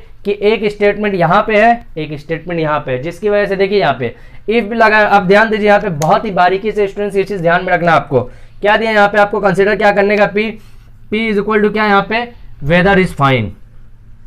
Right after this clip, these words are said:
समझ में आया? Weather is fine, weather is fine, okay। अभी देखिए P हो गया, अभी Q की बात करूंगा मैं, then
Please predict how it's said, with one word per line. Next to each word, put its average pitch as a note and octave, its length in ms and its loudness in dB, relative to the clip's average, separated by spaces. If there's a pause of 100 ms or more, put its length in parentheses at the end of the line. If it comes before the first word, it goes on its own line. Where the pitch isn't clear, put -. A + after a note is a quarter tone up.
(180)
समझ D#3+ 200 -2
में F#3+ 120 0
आया? G3 220 4 (440)
Weather E3 400 0
is A#3 280 4 (420)
fine, D3+ 340 2 (3000)
weather E3 340 0
is F#3+ 180 2
fine, E3 240 0
okay। F3 260 0 (320)
अभी F#3+ 160 2
देखिए A#3 380 2
P A#3+ 140 0
हो A#3 80 4
गया, A#3 160 4 (360)
अभी A#3 320 -2
Q B3+ 160 0
की B3+ 100 -2
बात A#3+ 240 2
करूंगा A#3 320 2
मैं, A3+ 220 0
then A3+ 240 0